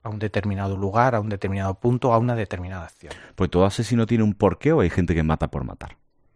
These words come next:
Speaker 1: No, por, por lo general hay un porqué. Eh, matar por matar, mm, yo creo que eso no, no,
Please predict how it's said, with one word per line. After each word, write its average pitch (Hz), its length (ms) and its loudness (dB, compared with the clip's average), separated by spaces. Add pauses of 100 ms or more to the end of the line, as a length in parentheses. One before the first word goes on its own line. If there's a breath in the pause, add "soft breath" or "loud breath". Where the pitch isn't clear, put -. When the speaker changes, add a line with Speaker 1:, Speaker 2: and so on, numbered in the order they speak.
(720 loud breath)
Speaker 1:
No, 117 300 4
por, 107 540 -2
por 117 160 2
lo 110 100 2
general 120 320 2 (100)
hay 151 140 0
un 110 100 -4
porqué. 87 460 -6 (340)
Eh, 98 200 -16
matar 98 380 -2
por 127 160 -2
matar, 117 480 -2 (100)
mm, 104 500 -14 (520)
yo 127 220 -4
creo 143 160 0
que 139 100 0
eso 120 380 2
no, 113 320 2
no, 107 400 -4